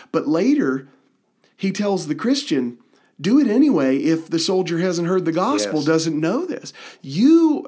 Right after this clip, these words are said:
Speaker 1: we are to serve in humility, and they are to serve in humility, uh, when they hear the gospel.
Speaker 2: Mm-hmm.
Speaker 1: So it, there's just some powerful,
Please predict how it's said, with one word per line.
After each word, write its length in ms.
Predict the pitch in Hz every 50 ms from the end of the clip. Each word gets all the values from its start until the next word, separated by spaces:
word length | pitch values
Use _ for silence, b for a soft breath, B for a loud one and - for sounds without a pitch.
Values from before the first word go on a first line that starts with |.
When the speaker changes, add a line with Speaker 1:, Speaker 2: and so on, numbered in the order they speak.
| - _
Speaker 1:
we 520 | - 139 139 160 220 269 302 311 302 - -
are 160 | 165 165 165
to 160 | 160 - 160
serve 600 | 156 - - - 160 156 151 147 147 143 139 143 -
in 140 | 156 156 147
humility, 680 | 135 147 156 147 151 151 143 135 120 117 120 139 175 B B B B B B B B B B -
and 500 | 185 185 185 185 185 185 190 190 175 165 b b b b b b b _ _ _ _ _ _ _ _ _ _
they 340 | 143 143 160 185 220 277 302
are 140 | 254 196 -
to 120 | - 156
serve 460 | 139 - - 151 135 127 127 135 131
in 140 | - 139 143
humility, 640 | 139 143 151 143 143 135 131 127 127 135 151 185 B B B B B B _
uh, 180 | 143 139 120 113
when 320 | - 151 160 175 175 180 175
they 160 | 165 156 160
hear 280 | 160 156 135 131 131 135
the 80 | 131 131
gospel. 420 | 127 131 110 107 107 - - -
Speaker 2:
Mm-hmm. 120 | - - -
Speaker 1:
So 220 | 170 165 151 147
it, 180 | - 147 143 147
there's 160 | 160 165 160
just 220 | - - 190 185 -
some 140 | 185 156
powerful, 920 | 143 - - - - 202 208 208 208 208 190 196 - 156 156 147 139 135